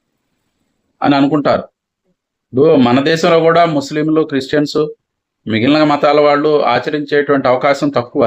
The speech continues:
లేదు. మ్యాక్సిమం వాళ్ళు బేసిక్స్ మాత్రం ఫాలో అవుతున్నారు. అందరినీ గమనించండి. వాస్తు అంటే బేసిక్స్ చాలా మెయిన్ అండి. అంత మించి డీప్గా వెళ్ళాల్సినంత పరిస్థితులు చాలా తక్కువ ఉంటాయి. ఎగ్జాంపుల్, భూగర్భంలో ఏముంది,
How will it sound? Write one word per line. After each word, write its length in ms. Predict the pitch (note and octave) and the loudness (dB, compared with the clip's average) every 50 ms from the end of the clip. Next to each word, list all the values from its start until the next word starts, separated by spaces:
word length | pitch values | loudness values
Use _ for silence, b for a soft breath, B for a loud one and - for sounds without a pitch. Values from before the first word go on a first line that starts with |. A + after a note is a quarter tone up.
| G#2+ G#2 | 0 0
లేదు. 220 | A2 B2+ C3+ A2 F#2+ G2 - _ _ _ _ _ _ _ _ _ _ _ _ _ _ _ _ _ _ - | 0 0 0 0 -2 -6 -8 _ _ _ _ _ _ _ _ _ _ _ _ _ _ _ _ _ _ -4
మ్యాక్సిమం 540 | A2 A2+ A#2 C3+ D3+ F#3 G3 F#3 G3+ G#3+ G#3 | 0 0 2 2 0 0 0 0 0 2 2
వాళ్ళు 180 | G3 F3+ E3+ - C#3 B2 D3 | 2 2 0 -2 -4 -2 0
బేసిక్స్ 380 | E3+ G3 G3 G3+ G3+ G3 - F#3+ | 0 0 0 -2 -6 -6 -4 -2
మాత్రం 320 | F3 E3 D#3+ D#3+ F3 F3 E3+ - | -2 -2 -2 -2 -4 -6 -4 0
ఫాలో 220 | - D3 D3 D3 C#3 | 0 2 2 2 2
అవుతున్నారు. 440 | B2 A2+ - B2 A2+ G#2 F#2+ - - _ _ - | 0 0 -2 -4 -4 -4 -4 -6 -10 _ _ -14
అందరినీ 400 | - C#3 D#3 D#3 D3 C#3+ D#3 D#3 C#3 - | -10 -8 -4 -2 -2 0 0 0 0 0
గమనించండి. 600 | B2+ B2 B2 B2 A2 F#2+ - G2+ F2+ F2 - - F#2 - _ _ _ _ _ _ _ _ _ _ _ _ _ _ _ _ _ _ - | 0 2 2 0 -2 -2 -4 -4 -4 -6 -8 -12 -16 -18 _ _ _ _ _ _ _ _ _ _ _ _ _ _ _ _ _ _ -6
వాస్తు 360 | - A#2 C#3 E3+ G3 G3 - G#3 | -2 -2 0 0 0 0 0 0
అంటే 180 | G3 G3 G#3 G#3 D#3+ C#3 | 0 2 0 0 -2 -2
బేసిక్స్ 360 | D#3 F#3 F#3+ G3 G3+ G3 - F3+ - | -2 -2 -2 -2 -4 -4 -4 -4 -2
చాలా 160 | D#3+ D#3 D#3+ D3+ C#3+ | 0 0 0 0 0
మెయిన్ 200 | D3 D#3 E3+ E3 | 0 -2 -2 -4
అండి. 220 | B2 F#2 F2+ - - - _ _ _ _ _ _ _ _ _ _ _ _ _ _ _ _ _ _ _ _ _ _ _ _ _ _ _ _ _ _ _ _ _ - | -4 -6 -8 -12 -16 -18 _ _ _ _ _ _ _ _ _ _ _ _ _ _ _ _ _ _ _ _ _ _ _ _ _ _ _ _ _ _ _ _ _ -4
అంత 160 | - C3+ E3 D#3+ D3+ | -2 0 2 2 2
మించి 220 | D#3+ E3+ F3 F#3 F#3 - D3 | 2 0 0 0 -2 0 0
డీప్గా 300 | D#3+ F3+ F3+ F3+ F#3+ F#3+ | 0 0 0 2 2 2
వెళ్ళాల్సినంత 520 | F3+ E3+ E3+ E3+ E3+ E3 E3 E3 D#3 D#3 E3 - | 4 2 2 2 0 0 -2 -4 -4 -4 -4 -2
పరిస్థితులు 400 | D#3 D3+ D3 - F3+ E3 E3 E3 - | -2 -2 -2 -4 -10 -12 -10 -6 -4
చాలా 160 | C#3+ C3+ - | -4 -4 -2
తక్కువ 320 | C#3+ C3+ - - F3+ E3+ C#3 | -4 -4 -4 -4 -4 -4 -4
ఉంటాయి. 220 | A#2 - - - - _ _ _ _ _ _ _ _ _ _ _ _ _ _ _ _ _ _ _ _ _ - | -4 -6 -10 -12 -16 _ _ _ _ _ _ _ _ _ _ _ _ _ _ _ _ _ _ _ _ _ -10
ఎగ్జాంపుల్, 420 | A2 A#2 C3 D#3 F3 F3+ F3+ F3 E3+ D3+ | -6 -2 0 0 0 2 2 0 0 0
భూగర్భంలో 500 | D3 D3+ D3+ D#3+ D#3+ D3+ D3+ E3 E3+ E3 D#3+ D3 D3+ | 0 0 2 2 0 0 0 0 2 2 2 2 0
ఏముంది, 340 | D3+ D#3 D#3 D#3 D3+ D#3+ | 0 0 0 0 0 0